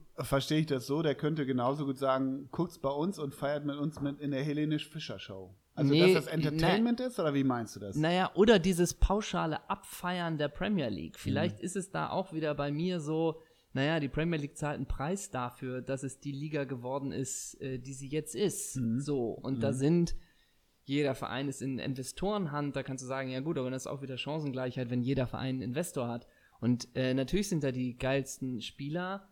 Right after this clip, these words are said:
Speaker 2: weil die einfach ganz andere Gelder zur Verfügung haben. Und da gibt's auch ganz viel schlimme Beispiele in der Premier League. Und dieses, dass es heißt, „Feiert das gemeinsam mit uns
Speaker 1: Mhm.
Speaker 2: ab.“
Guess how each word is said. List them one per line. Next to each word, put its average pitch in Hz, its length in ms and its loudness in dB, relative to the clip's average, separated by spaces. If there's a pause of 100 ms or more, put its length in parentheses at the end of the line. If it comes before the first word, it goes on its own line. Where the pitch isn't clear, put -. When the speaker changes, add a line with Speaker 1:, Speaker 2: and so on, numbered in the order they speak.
(120)
Speaker 2:
weil 135 240 2
die 156 140 2
einfach 147 480 -2 (160)
ganz 175 480 0
andere 160 420 0
Gelder 147 380 0
zur 131 160 -6
Verfügung 165 500 -6
haben. 117 320 -4
Und 120 220 -4
da 147 100 0
gibt's 151 220 -4
auch 131 240 -6
ganz 160 500 -2
viel 170 300 -4
schlimme 165 420 -2
Beispiele 139 540 -6
in 143 80 -4
der 147 80 -4
Premier 165 260 -6
League. 131 180 -10 (300)
Und 123 140 2
dieses, 147 340 0 (180)
dass 131 140 -2
es 147 160 -4
heißt, 151 340 -2 (120)
„Feiert 202 580 0
das 170 240 -4
gemeinsam 156 800 0
mit 156 240 -4
uns 160 300 2
Speaker 1:
Mhm. 98 80 -6
Speaker 2:
ab.“ - 240 -2